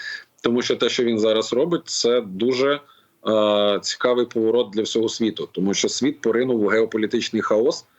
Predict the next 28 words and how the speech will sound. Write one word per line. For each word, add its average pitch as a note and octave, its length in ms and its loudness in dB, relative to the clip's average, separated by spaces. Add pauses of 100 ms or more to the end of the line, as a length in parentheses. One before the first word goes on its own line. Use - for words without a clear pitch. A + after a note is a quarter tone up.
(420)
Е, G2+ 40 0 (640)
найближчі A2+ 640 0
союзники, C3 720 0 (380)
е, F#2+ 100 2
трошечки A2 480 -2
в F#2 60 -6
шоці. C#3+ 400 -2 (520)
Е, F#2 320 2 (140)
Канада A#2+ 680 2
готувалась G2+ 600 0
до G#2 120 2
введення G2+ 440 0
мит, B2 360 0
почала G2 360 0
вводити G2 420 0
натомість. C3 720 0
Е, F#2+ 260 2
Мексика F#2+ 540 0
так - 180 -2
само, B2 440 0 (340)
е, F#2+ 160 2
почала G2 360 0
відповідати. A2 840 0
Європа G2+ 500 0
в F#2+ 80 -6
напрузі G#2 480 -2
через G2 300 0
Гренландію. C3 600 0